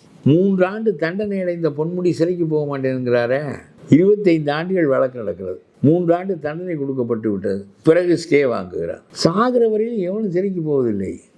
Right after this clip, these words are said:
இந்த முறை நல்ல முறை இல்லை. அவன் மந்திரியாக சிறைக்கு போவது, முதலமைச்சராக சிறையில் உட்கார்ந்து கொண்டு கோப்புகளை பார்ப்பது, அப்புறம் என்ன சிறை, அப்புறம் தலைமைச் செயலகம் சிறைச்சாலைக்கு மாறும். இது என்ன முறை என்று எனக்கு தெரியவில்லை. அவளை,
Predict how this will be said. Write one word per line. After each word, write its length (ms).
இந்த 800
முறை 340
நல்ல 300
முறை 280
இல்லை. 200
அவன் 300
மந்திரியாக 760
சிறைக்கு 380
போவது, 380
முதலமைச்சராக 800
சிறையில் 400
உட்கார்ந்து 340
கொண்டு 200
கோப்புகளை 640
பார்ப்பது, 580
அப்புறம் 300
என்ன 300
சிறை, 460
அப்புறம் 300
தலைமைச் 480
செயலகம் 520
சிறைச்சாலைக்கு 580
மாறும். 300
இது 280
என்ன 440
முறை 320
என்று 200
எனக்கு 220
தெரியவில்லை. 420
அவளை, 320